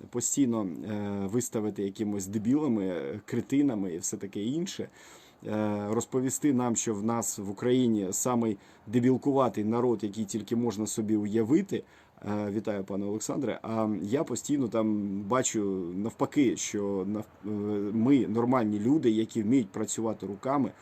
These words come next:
які вміють, е, використовувати голову за призначенням.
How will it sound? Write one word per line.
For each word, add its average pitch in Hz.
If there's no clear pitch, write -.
які 131
вміють, 123
е, 113
використовувати 113
голову 107
за 101
призначенням. 107